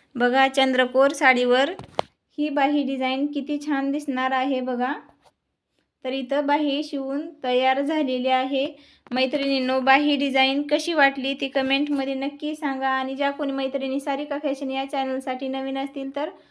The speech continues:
व्हिडिओला लाईक करा, शेअर करा आणि सारिका फॅशन या चॅनलला सबस्क्राईब करा. चला तर मग भेटूया पुढच्या व्हिडिओमध्ये. तोपर्यंत हाच व्हिडिओ बघत राहा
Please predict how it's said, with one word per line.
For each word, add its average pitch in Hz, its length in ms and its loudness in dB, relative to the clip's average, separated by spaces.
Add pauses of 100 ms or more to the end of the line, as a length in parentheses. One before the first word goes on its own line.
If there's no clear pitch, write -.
(180)
व्हिडिओला 269 440 0
लाईक 277 360 0
करा, 285 280 2
शेअर 294 280 -2
करा 277 260 -2
आणि 277 180 -2
सारिका 277 380 -2
फॅशन 277 300 -2
या 262 160 -2
चॅनलला 262 500 -4 (500)
सबस्क्राईब 277 540 0
करा. 269 340 0 (920)
चला 285 180 2
तर 294 160 2
मग 285 240 2
भेटूया 277 460 0
पुढच्या 285 380 -2
व्हिडिओमध्ये. 262 720 0
तोपर्यंत 262 640 -2
हाच 277 480 0
व्हिडिओ 262 400 0
बघत 262 340 -2
राहा 269 380 0